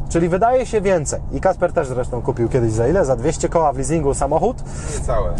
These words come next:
Speaker 1: e, na który w tamtym momencie swego życia nie było go stać. Na szczęście to auto spadło z pięciu metrów do rzeki, w związku z czym problem sam się rozwiązał.
Speaker 2: To było świetne.
Speaker 1: Fantastyczne to było. E, wyławialiśmy G P S-y. E, <laughs> s-, super przygody. Niemniej jednak,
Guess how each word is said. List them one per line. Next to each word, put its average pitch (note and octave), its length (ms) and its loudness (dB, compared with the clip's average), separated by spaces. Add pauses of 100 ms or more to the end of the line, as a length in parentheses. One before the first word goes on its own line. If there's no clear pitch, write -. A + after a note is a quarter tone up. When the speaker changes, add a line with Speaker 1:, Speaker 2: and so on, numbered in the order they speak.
(400)
Speaker 1:
e, A3+ 40 -2
na A#3+ 100 0
który C4+ 220 0
w - 80 -8
tamtym C4+ 300 0
momencie A3+ 340 0
swego E3+ 240 2
życia - 220 0
nie E3 120 0
było D3+ 120 2
go C3 120 -2
stać. - 320 0 (300)
Na F3 120 2
szczęście F3 540 0 (220)
to F3 80 2
auto D#3+ 220 0
spadło D3+ 360 0
z - 40 -8
pięciu C#3+ 260 -2
metrów C#3 280 0
do G#3 100 2
rzeki, F#3 340 -2
w - 300 -6
związku F3+ 280 0
z - 80 -2
czym D#3+ 120 0
problem E3 320 2
sam F#3+ 180 -2
się B3+ 120 2
rozwiązał. D3+ 500 0 (540)
Speaker 2:
To B2+ 80 -2
było B2 160 -2
świetne. A#2 400 -2
Speaker 1:
Fantastyczne F3+ 680 2
to C#3+ 100 2
było. F#3 340 2 (380)
E, C#3 300 2
wyławialiśmy D#3 600 0
G C3 140 -4
P D#3 160 4
S-y. D3+ 300 0 (360)
E, C#3+ 340 2 (300)
<laughs> - 20 0
s-, E3+ 220 -2 (120)
super B3 280 2
przygody. C3+ 360 0 (400)
Niemniej A3+ 260 2
jednak, G#3+ 280 0